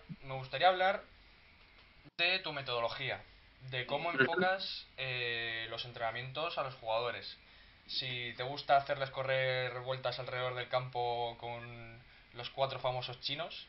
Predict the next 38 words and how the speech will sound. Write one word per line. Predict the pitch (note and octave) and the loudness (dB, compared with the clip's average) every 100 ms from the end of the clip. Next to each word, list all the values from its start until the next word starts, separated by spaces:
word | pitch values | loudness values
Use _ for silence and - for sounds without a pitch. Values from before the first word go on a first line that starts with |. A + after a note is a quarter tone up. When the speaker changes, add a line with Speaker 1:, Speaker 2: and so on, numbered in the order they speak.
| - - - - - - - | -20 -20 -20 -20 -20 -16 -2
Speaker 1:
eh, | A#2 | -2
una | A#2+ B2 | 0 0
a | |
cada | B2 A#2+ | 4 2
esquina, | A#2 D3 D#3 E3+ F3+ F3 - - - - | 2 -2 2 4 2 -4 -14 -20 -18 -8
te | |
gusta, | B2 C3+ B2+ C3 B2+ A#2+ A#2+ A#2 A#2 | -6 -4 4 6 8 8 6 4 2
eh, | A#2+ A#2 A#2 A#2 - | -2 -2 -6 -10 -14
in-, | A#2+ | -8
intentar | A#2+ - C3+ D#3 C#3+ C3 - - | -8 6 10 10 8 4 -10 -14
integrar | B2+ B2+ A#2+ B2+ B2 | -6 -2 2 2 0
todo | B2+ B2 | -4 -4
con | A#2+ | 0
balón, | A#2+ C3+ F3 F3+ - - - - - - - | 0 2 0 -4 -16 -20 -20 -20 -20 -12 -2
eh, | B2 A#2+ A2+ | 2 2 0
buscar | A2+ C#3+ D3 | 2 4 4
un | C#3 | 2
equilibrio | C3 B2+ C#3 C3+ C3 | -2 -4 -2 -2 -2
entre | C3 B2+ | -2 -4
uno | B2+ A#2+ | -4 -2
y | |
otro, | C3 C#3+ F3 - - - | -2 -2 -4 -6 -12 -8
eh, | A#2+ A#2 A#2 A2+ | -4 -2 -4 -6
¿cómo, | C3 D3 - | -2 0 0
cómo, | D#3 D3+ D3 C#3 C3 | 0 2 2 0 -2
cómo | D#3 F3+ | -2 -2
entrena | D#3+ D#3+ D3 | 0 0 0
Joseto? | C3+ B2 G#2 - - - - - - - - - - - _ _ _ _ _ _ _ - - F#3+ _ _ - _ _ _ _ _ _ _ _ _ _ - | -2 -6 -8 -14 -18 -20 -20 -20 -20 -20 -20 -20 -20 -20 _ _ _ _ _ _ _ -20 -20 _ _ _ -20 _ _ _ _ _ _ _ _ _ _ -4
Speaker 2:
Joseto, | C#3+ D#3+ F3+ G3 | 6 12 12 12
a | F3+ | 12
ver, | D#3 C#3+ - | 12 12 12
Joseto, | C3 C3 D3 E3 D#3+ | 4 6 8 8 10
como | D3+ | 10
te | C#3 | 12
digo | D3+ D3+ D#3+ E3+ E3 C3+ - | 12 12 12 12 10 8 6
y | C3+ | 6
te | |
he | B2+ | 8